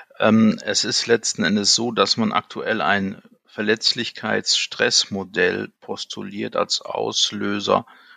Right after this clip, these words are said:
oder als Auslöser-Erklärungsansatz für eine Schizophrenie. Stressformen kennen wir alle, verschiedene Stressformen sind da zu subsumieren und Verletzlichkeit fasst eigentlich zusammen,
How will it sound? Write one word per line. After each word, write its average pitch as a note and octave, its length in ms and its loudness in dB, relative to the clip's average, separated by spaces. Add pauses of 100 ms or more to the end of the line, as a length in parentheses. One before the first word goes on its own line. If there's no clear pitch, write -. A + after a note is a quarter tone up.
(120)
oder G#2+ 140 6
als G2+ 240 2
Auslöser-Erklärungsansatz G#2+ 1700 0
für - 140 -4
eine F#2+ 160 -4
Schizophrenie. G2 960 -2 (1300)
Stressformen - 680 2
kennen G2+ 240 2
wir F2 140 4
alle, C3 260 4
verschiedene C3 500 -2
Stressformen G#2+ 880 2
sind G2+ 240 -2
da F#2 300 2
zu - 160 -6
subsumieren G#2+ 760 -2
und G#2 160 -4
Verletzlichkeit G#2+ 1080 -2 (420)
fasst - 400 0
eigentlich D#3 380 -4
zusammen, B2+ 580 2